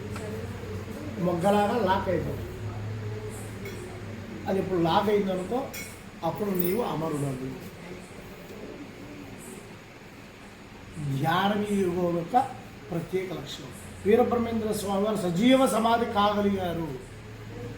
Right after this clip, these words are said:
కేవలం ధ్యాన యోగులకే అది సాధ్యమవుతుంది.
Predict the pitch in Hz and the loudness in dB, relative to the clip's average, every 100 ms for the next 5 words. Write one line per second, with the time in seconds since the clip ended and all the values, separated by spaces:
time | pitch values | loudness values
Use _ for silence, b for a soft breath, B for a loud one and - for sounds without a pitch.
0 | - - - - 190 208 202 214 233 156 | -12 -14 -12 2 6 6 6 2 2 2
1 | 170 190 202 202 196 190 196 220 202 165 | 2 4 6 6 6 4 2 2 0 -2
2 | 156 143 139 - - | -2 -2 -4 -6 -8